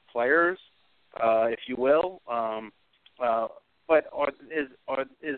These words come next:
this the right moves for Florida from thi-, from, uh, this standpoint? One,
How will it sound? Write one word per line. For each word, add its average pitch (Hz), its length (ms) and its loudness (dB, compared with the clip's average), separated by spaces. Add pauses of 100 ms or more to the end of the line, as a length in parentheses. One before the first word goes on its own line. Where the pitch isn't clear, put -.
(120)
this 185 140 2 (120)
the 147 80 -2
right 135 380 0
moves 127 500 -6 (640)
for 123 100 -6 (140)
Florida 175 480 4
from 123 140 -14
thi-, 147 100 -4 (200)
from, 139 380 -8
uh, 131 320 -4
this 131 220 -8
standpoint? 113 500 -10
One, 143 340 -2